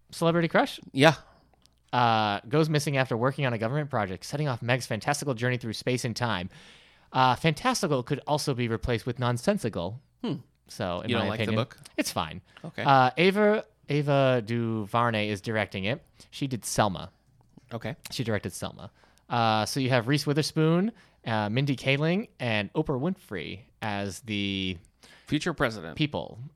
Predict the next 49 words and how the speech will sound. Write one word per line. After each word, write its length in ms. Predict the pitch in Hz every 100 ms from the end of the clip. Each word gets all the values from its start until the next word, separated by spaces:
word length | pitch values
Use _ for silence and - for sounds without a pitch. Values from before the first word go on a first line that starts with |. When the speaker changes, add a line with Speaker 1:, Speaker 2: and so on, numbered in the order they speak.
| -
Speaker 1:
in 120 | 101
it. 120 | 85 - _ -
Speaker 2:
Hey, 100 | 104
sorry, 240 | - 117
I 60 | 104
made 140 | 87
that 100 | 113
Speaker 1:
I 20 | 123
can't 260 | - 113
Speaker 2:
president 180 | 98 92
Speaker 1:
remember 100 | 92
Speaker 2:
joke. 100 | 80 98 87 95 98 -
Speaker 1:
the 80 | - _ _ _ _ _
I 40 | 131
can't 160 | - 113
remember 140 | 104
the 80 | 95
type 240 | - 92
of 80 | 85
people. 340 | 92 87 92 95 -
Speaker 2:
Okay. 220 | 113 - - _ _ _ _
Speaker 1:
The, 200 | 143 147 - - -
the 160 | 185 165 -
Speaker 2:
I 140 | 139
don't 160 | 156 156
know. 60 |
Speaker 1:
ladies, 320 | 196 131 92 -
the 100 | 147
witch 180 | 165
ladies. 260 | 117 90 85
Speaker 2:
Okay. 180 | 120 -
Speaker 1:
I 100 | 151
can't 260 | - 92 73
remember. 340 | 80 92 139
Speaker 2:
All 100 | -
right. 160 | 92 60 - - - -
Speaker 1:
Uh, 320 | 139 135 139
all 80 | 185
right, 140 | 180
so 100 | 135
Simon 360 | 139 - 214 254
versus 300 | 214 202 175
the 100 | 135
Homo 260 | 135 165 151
sapiens 440 | - 147 135 117
agenda 560 | 101 101 98 95 95 95 - - _ -
is 240 | 120 101
being 280 | 104 135 135
retitled, 720 | 123 117 139 123 113 104 104